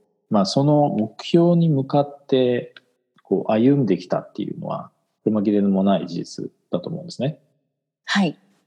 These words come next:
Speaker 1: まあ、もちろん、あの、目標立てたけど、それに対する行動をな-、一切何もしなかったっていうと、また別なんですけども、
Speaker 2: そうですね。
Speaker 1: あの、目標に向けて日々ね、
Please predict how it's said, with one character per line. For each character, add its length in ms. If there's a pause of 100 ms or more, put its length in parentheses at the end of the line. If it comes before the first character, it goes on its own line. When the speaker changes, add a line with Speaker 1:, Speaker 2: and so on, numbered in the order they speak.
(140)
Speaker 1:
ま 100
あ、 100
も 80
ち 100
ろ 80
ん、 40
あ 20
の、 80
目 200
標 160
立 140
て 60
た 80
け 100
ど、 100
そ 140
れ 160
に 60
対 180
す 140
る 100
行 320
動 220
を 80
な-、 180 (140)
一 180
切 160
何 160
も 60
し 120
な 100
か 80
っ 60
た 100
っ 60
て 80
い 40
う 40
と、 200
ま 80
た 100
別 220
な 160
ん 60
で 40
す 120
け 100
ど 80
も、 260 (380)
Speaker 2:
そ 200
う 40
で 0
す 20
ね。 60
Speaker 1:
あ 40
の、 60
目 240
標 140
に 80
向 100
け 160
て 380
日 100
々 140
ね、 180